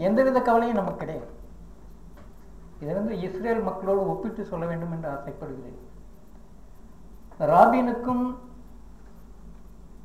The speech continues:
அராபாத்துக்கும் இடையில ஒரு ஒப்பந்தம், அதாவது அவங்க எல்லாம் சமாதானம் பேசி இந்தந்த பகுதி உங்களுக்கு,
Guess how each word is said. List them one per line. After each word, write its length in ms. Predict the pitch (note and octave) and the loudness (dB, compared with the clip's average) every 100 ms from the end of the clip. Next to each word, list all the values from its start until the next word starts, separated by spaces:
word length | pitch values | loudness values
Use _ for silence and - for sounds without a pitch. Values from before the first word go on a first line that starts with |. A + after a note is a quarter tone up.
| - - - - - - D#3+ | -18 -18 -20 -18 -18 2 10
அராபாத்துக்கும் 560 | A3 A3+ G#3+ G#3+ G3 | 10 10 8 6 0
இடையில 240 | F#3 G3+ B3 | 0 2 4
ஒரு 100 | A#3 | 6
ஒப்பந்தம், 360 | G#3 A3 G#3 - - - - - - - - | 6 4 -2 -4 -12 -16 -16 -16 -16 -16 -8
அதாவது 260 | D#3 G3 G#3+ | -2 2 4
அவங்க 160 | G3+ F#3 F3+ | 4 4 2
எல்லாம் 240 | G3 G3 G3 | 2 2 0
சமாதானம் 480 | F3 F3+ E3+ E3 D#3+ | 2 0 0 -2 -2
பேசி 260 | - A3 A3 - - - - F#3 | -4 -4 -6 -8 -16 -16 -8 -2
இந்தந்த 280 | G3+ G3+ G3 G3 | 2 4 6 6
பகுதி 180 | F#3+ F3+ | 4 2
உங்களுக்கு, 320 | E3 E3 - | 0 -2 -4